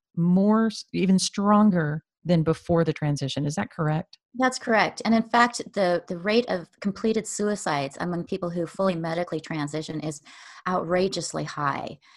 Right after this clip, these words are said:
Speaker 2: And so, and again, you talked about the honeymoon period. And one of the reasons,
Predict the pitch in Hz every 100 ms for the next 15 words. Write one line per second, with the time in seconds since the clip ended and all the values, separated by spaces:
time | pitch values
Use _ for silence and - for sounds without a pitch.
0 | _ - 190 185 220 202 196 190 - -
1 | - _ _ _ _ 214 226 233 262 240
2 | 240 254 - 285 214 190 190 190 175 151
3 | - 143 139 - - - 190 180 190 254
4 | 330 262 220 226 226 190 180